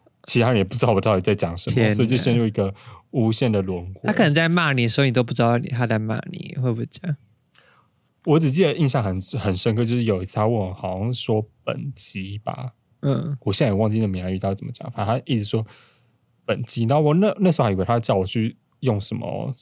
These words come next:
Speaker 1: 鸡蛋还是什么东西的。
Speaker 2: 嗯。
Speaker 1: 反正我，反正我就觉得很荒谬就对了，所以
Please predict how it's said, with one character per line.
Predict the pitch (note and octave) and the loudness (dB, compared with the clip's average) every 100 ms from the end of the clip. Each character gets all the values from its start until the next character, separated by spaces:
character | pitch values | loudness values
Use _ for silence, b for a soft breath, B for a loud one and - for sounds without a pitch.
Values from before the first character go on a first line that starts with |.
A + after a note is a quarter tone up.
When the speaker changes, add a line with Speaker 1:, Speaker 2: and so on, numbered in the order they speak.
| - | -10
Speaker 1:
鸡 | - - A2 A2 | -4 -2 -2 -2
蛋 | - G#2+ G2 | -2 -2 -2
还 | F2 F2 | -4 -4
是 | |
什 | - | -6
么 | - | -8
东 | - A2+ C3 | -8 -6 -2
西 | - - | -2 -2
的。 | - C3+ - - E3 | -2 0 -2 -6 -10
Speaker 2:
嗯。 | C3+ _ _ _ _ _ _ _ _ | -14 _ _ _ _ _ _ _ _
Speaker 1:
反 | - | 0
正 | C#3+ | 4
我， | G#3 A2 | 4 2
反 | A2+ G#2+ C3 | 0 -4 -2
正 | E3 | 0
我 | B2 | 2
就 | A2 | 0
觉 | B2+ | 0
得 | G#2 | 0
很 | E2+ | 0
荒 | F#2 F2+ | -2 -2
谬 | G2 F#2+ | 0 -2
就 | F2+ | -4
对 | - F#2 | -8 -8
了， | G2+ | -8
所 | B2 D3 | -4 0
以 | C#3+ | 0